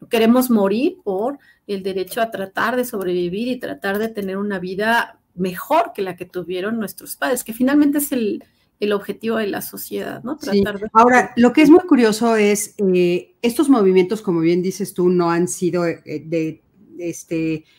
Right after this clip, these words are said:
Speaker 2: eternamente, digo, han, han, ahorita están contemporáneos muy claros, de, tienen,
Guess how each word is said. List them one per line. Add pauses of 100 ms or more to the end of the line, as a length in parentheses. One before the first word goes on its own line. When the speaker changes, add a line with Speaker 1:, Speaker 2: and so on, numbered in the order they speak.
(280)
Speaker 2:
eternamente,
digo,
han,
han,
ahorita
están
contemporáneos
muy
claros,
de,
tienen,